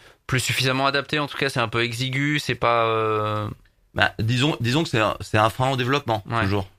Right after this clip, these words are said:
Speaker 2: Voilà, euh, là, il y a, il y a des choses qu'on ne peut, qu'on ne peut pas faire et qu'on pourrait faire si, euh, si on avait des locaux qui, euh, qui nous le permettaient.
Speaker 1: Mm.
Speaker 2: Donc voilà, l'idée, c'est de pouvoir se projeter un petit peu dans l'avenir. Une association, si elle se projette pas dans l'avenir, elle, elle meurt. Donc, euh, l'idée, c'est de,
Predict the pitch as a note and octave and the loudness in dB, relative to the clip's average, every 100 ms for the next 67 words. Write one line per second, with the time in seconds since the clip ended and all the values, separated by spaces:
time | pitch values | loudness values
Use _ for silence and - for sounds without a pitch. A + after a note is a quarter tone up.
0 | _ - G#2 F#2+ C2 C2+ C2+ C#2 C2 - | _ 0 2 2 2 0 -4 -6 -6 -6
1 | C2 F#2 B2 A#2 G#2 G2 F#2+ G2 G2+ G#2+ | -2 2 4 4 2 0 0 0 0 0
2 | C#3 - A2+ G2 A2+ A2+ F2 F#2+ G#2 F#2+ | -2 -2 -4 -4 -2 0 0 -2 -2 0
3 | G#2+ A2 - A#2 B2+ G#2 A2+ - A2 G#2+ | 2 2 2 2 2 0 -4 -2 -2 0
4 | - A#2+ B2+ - - C3+ C#3+ G2+ F#2 F2+ | 2 2 0 -6 -2 0 2 0 -2 -6
5 | - - - _ _ - A2+ G#2+ G2+ G#2 | -14 -20 -20 _ _ 0 2 2 0 0
6 | G#2 G2+ F#2+ A2+ A2 - F2+ F2 D2 D2 | 0 -2 -2 -4 -4 -4 -4 -2 -4 -8
7 | - - - - - G#2 G2+ F#2+ G#2+ G#2+ | -10 -12 -12 -12 -2 0 0 0 0 -2
8 | - F#2 - - G#2+ G#2 A#2+ B2 A2 G#2+ | -4 -8 -8 -6 -2 4 6 6 4 -2
9 | C3 - G2 A2 A2 A#2+ - A2 - A#2+ | -2 -4 -2 0 2 0 0 -2 2 0
10 | A2 G2+ A2 G#2 G#2+ G2 B2 D3+ B2+ - | 0 -4 0 2 2 0 0 0 -2 -10
11 | _ G#2 G#2+ - A2 G#2 B2+ - G#2+ G2+ | _ -2 0 0 -2 -2 -2 -2 -2 -4
12 | - G#2 G#2 F#2+ G#2 G2+ G2+ G#2+ B2 B2+ | -2 0 0 0 0 0 0 -2 0 0
13 | G2 F#2 F2 F#2+ A2 B2 B2 G#2 F#2 F#2+ | 0 -2 -4 -2 0 0 -2 -4 -2 -2
14 | G#2 A2+ B2+ - F2+ | 0 -2 -2 -2 -4